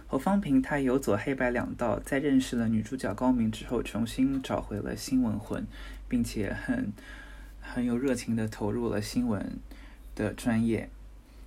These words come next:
那姚纯耀也是，我看在网民上他的口碑也是非常好，因为在《镜子森林》中的这个角色，他也是演绎得非常的淋漓尽致。好，庄凯勋在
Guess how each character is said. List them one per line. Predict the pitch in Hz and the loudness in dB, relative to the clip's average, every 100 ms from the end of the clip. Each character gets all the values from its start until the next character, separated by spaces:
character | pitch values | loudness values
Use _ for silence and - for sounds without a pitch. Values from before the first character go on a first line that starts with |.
| - - | -20 -6
那 | 131 120 | 0 2
姚 | 120 139 | 2 0
纯 | 147 139 | 4 4
耀 | 151 131 | 6 4
也 | 110 | 2
是， | 107 - 127 117 107 - - - - - - - - - | 0 -2 0 0 -2 -6 -14 -16 -14 -14 -14 -14 -12 -2
我 | 131 | 2
看 | 131 202 180 | 6 6 6
在 | 165 | 6
网 | 123 104 | 8 6
民 | 104 107 | 6 4
上 | 123 139 120 | 2 2 2
他 | 123 | 2
的 | 123 | -2
口 | - | -2
碑 | 107 123 | -2 -2
也 | 110 | -2
是 | - | -4
非 | - 123 | -4 -4
常 | - 101 | -2 -2
好， | 104 87 | -2 2
因 | 127 | 4
为 | 123 117 | 4 0
在 | 127 113 104 - - - | 0 2 0 -2 -10 -14
《镜 | - 139 | 0 2
子 | 131 | 2
森 | - 120 | 0 2
林》 | 113 107 | 4 2
中 | 110 | 2
的 | 117 | 0
这 | 110 | 0
个 | 110 | -2
角 | 107 98 | -2 -4
色， | 110 107 | -4 -4
他 | 104 107 | -2 -2
也 | 107 | -2
是 | - 113 | -2 -2
演 | 110 104 | 0 -2
绎 | 87 117 | -2 -2
得 | 110 | -2
非 | - 117 | -2 -2
常 | - 107 | 0 -2
的 | 104 | -2
淋 | 101 107 | 0 2
漓 | 107 - | 2 0
尽 | - 110 - | -2 -2 -2
致。 | 120 - - - - - - - - | -6 -6 -10 -12 -10 -10 -12 -14 -16
好， | - 101 101 | -4 -2 -2
庄 | - 190 | -2 0
凯 | - 113 | 2 0
勋 | - 147 147 | 2 0 0
在 | - 131 | 2 2